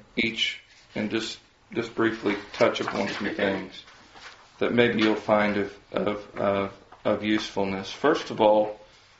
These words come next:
Paul said in First Thessalonians five nineteen, "Do not quench the Spirit." Now,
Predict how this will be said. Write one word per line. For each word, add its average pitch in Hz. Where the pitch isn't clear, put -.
Paul 165
said 156
in 120
First 127
Thessalonians 117
five 113
nineteen, 104
"Do 156
not 143
quench 120
the 110
Spirit." 98
Now, 117